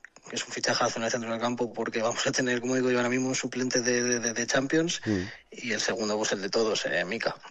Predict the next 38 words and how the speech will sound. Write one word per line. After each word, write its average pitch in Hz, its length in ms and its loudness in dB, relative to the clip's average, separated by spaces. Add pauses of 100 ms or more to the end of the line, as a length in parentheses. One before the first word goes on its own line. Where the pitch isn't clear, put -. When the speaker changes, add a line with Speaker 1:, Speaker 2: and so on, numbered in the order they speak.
(160)
Speaker 1:
O - 40 -12
sea, - 320 -4 (520)
es - 100 -8
que - 340 -2
el, 104 140 -4
el 98 180 -2
georgiano 120 680 0 (600)
ha - 60 -2
sido 117 220 0
una, 113 460 2 (340)
una, 123 160 0
<laughs> - 140 0
una 156 160 4
locura 139 440 2 (580)
y 127 100 0
esperemos 123 560 2
que 135 200 4
sea 135 240 4
lo 127 160 0
que 123 300 2
parece. 123 460 0 (540)
Como 117 200 -6
digo 120 160 -2
yo, 135 160 4
que 120 100 0
no 123 120 0
sea 127 500 4
como 120 200 -2
todos, 123 380 0
como 120 360 -2
algunos 120 260 0
juguetes 120 340 0
rotos 131 240 0
que - 60 0
han 120 80 0
venido, 123 320 -2
pero 117 180 -2
bueno, 123 240 0